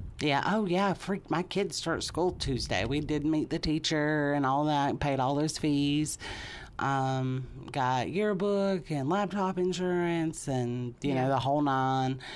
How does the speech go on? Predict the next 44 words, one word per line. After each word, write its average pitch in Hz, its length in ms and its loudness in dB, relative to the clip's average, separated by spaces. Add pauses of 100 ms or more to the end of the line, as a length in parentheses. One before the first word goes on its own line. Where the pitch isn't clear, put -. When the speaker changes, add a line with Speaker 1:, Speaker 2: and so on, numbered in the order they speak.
(440)
Speaker 1:
I - 40 -10
got 139 180 2
all 160 160 4
of 190 80 2
his 156 140 0
school 139 260 -2
supplies. 117 800 -2
I - 60 -6
still 165 260 -2
need 151 220 0
to, 135 100 0
like, 123 240 -2
wash 120 380 0
his 117 160 -4
backpack. 123 560 -2
And 131 80 -4
he 139 140 -2
has 131 340 -6
a 113 40 -6
really 117 300 -4
good 113 220 -6
backpack 127 640 -2
that's 92 240 -4
still 113 300 -4
really 110 240 -2
good 110 200 -4
from 113 160 -6
last 113 340 -2
year, 135 200 -2
so 110 100 -2
I 104 60 0
Speaker 2:
Mm-hmm. - 180 -6
Speaker 1:
didn't 107 320 -2
buy 123 220 0
a - 20 -2
new 131 220 -4
backpack. 135 560 -2 (840)
Um, 127 640 0
I - 80 -8
just 135 240 -4
wanna 131 180 2
wash 107 380 0
it 92 240 -2 (120)
and, 107 340 -6